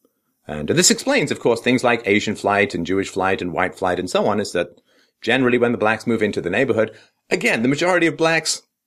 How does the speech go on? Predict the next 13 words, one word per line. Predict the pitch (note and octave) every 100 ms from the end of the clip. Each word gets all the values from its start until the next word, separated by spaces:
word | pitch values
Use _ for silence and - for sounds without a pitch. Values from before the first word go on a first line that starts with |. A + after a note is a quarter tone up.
| _ _ _ _
very | - E3 F3+
nice | E3 D#3+
people, | - F#3 F3+ E3+ D#3+
law-abiding | B2+ D#3+ C#3 C3+ C#3 C3+
and | C3+
so | C#3 F#3 D3+
on. | B2+
However, | C3+ D3+ D3 A#2 D3
there | G#2+ G#2
is | G#2 A2
a | G#2
toxicity | - G#2+ - D#3 D3+ G2+ A2 A2
to | G#2 F#2+ F#2